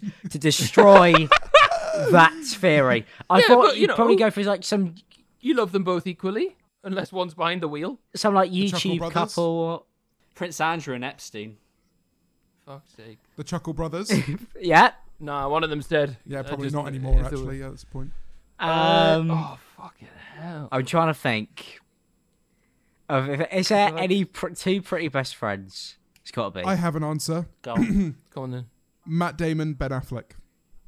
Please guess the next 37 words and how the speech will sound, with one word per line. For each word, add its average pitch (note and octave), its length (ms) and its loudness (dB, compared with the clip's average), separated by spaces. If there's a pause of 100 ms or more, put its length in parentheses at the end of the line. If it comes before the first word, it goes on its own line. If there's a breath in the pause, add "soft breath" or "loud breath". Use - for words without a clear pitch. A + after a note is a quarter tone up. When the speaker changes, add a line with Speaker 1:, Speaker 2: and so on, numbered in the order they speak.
(180)
Speaker 1:
I B2+ 120 -8
can't D3 220 -8
picture B2+ 260 -12
either B2 220 -10
of A2+ 80 -14
them. - 120 -14
Oh, F#3 180 -6 (380)
are D3 80 -10
they E3+ 100 -10
best E3+ 240 -10
friends? F3+ 280 -12 (280)
Speaker 3:
They C#3+ 140 -8
are. C3+ 160 -8 (120)
They're C3+ 120 -12
childhood, C3 480 -12 (140)
childhood B2+ 300 -14
best A#2+ 160 -18
friends. B2 200 -20
Speaker 2:
They C#3 80 -2
Speaker 1:
Ben C3+ 160 2
Speaker 2:
are. C3 340 4
Speaker 1:
Affleck, - 380 -16 (720)
Ben C#3+ 220 -12
Affleck, A#2+ 440 -14
what's B2+ 160 -16
he A#2 100 -12
look - 240 -14
like? C3 160 -18 (280)
Speaker 2:
Ben B2+ 140 -4
Affleck, B2+ 340 -6
he's A2 240 -10
got, - 340 -12
he's A2 500 -12
pretty A2 200 -12
chiseled. C3 540 -10
Batman. C#3 420 -4 (840)
Speaker 1:
Yeah. F3+ 480 -6